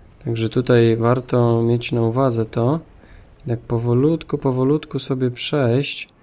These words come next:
Jeszcze ta kamera cały czas się przesuwa. I teraz już będąc w tym miejscu, możemy sobie przewrotem spaść tutaj.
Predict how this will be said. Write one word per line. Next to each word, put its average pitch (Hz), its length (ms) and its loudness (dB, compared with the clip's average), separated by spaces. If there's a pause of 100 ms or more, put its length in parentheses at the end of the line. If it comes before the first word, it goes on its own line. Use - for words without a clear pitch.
(260)
Jeszcze 123 200 -4
ta 120 120 -4
kamera 123 440 0
cały 113 220 -4
czas 113 180 -8
się - 160 -8
przesuwa. 120 760 -4 (2000)
I 170 200 0
teraz 131 500 0
już 123 220 2
będąc 117 500 2
w - 100 -18
tym 143 220 2
miejscu, 139 560 0 (920)
możemy 123 400 0
sobie 117 400 0 (260)
przewrotem 123 800 0 (460)
spaść - 520 -10
tutaj. 123 480 0